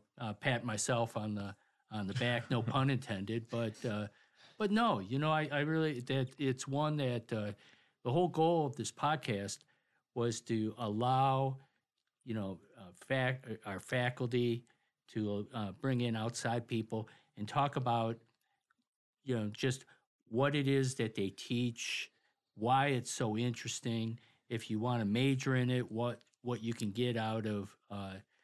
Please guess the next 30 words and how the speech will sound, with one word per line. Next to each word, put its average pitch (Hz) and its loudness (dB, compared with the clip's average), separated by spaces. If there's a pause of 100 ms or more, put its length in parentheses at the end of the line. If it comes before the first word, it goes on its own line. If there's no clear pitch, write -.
(340)
out 107 -2
of 92 -8
being 123 2
a 113 2
major, 113 0 (540)
all 147 4
the 131 2
different 127 -2
career 127 2
opportunities 117 0
that, 98 -6 (240)
that, 101 -8 (100)
uh, 95 -16 (100)
come 113 0
out 120 2
of 104 -2
all 98 -6
of 92 -8
that. 90 -4
And, 98 -4
uh, 98 -6 (560)
I, 110 -4 (180)
and 117 -2
so 127 2 (320)
with 117 -2
that 165 2
as 143 -2
the 131 2
accomplishment 123 -2
from 98 -6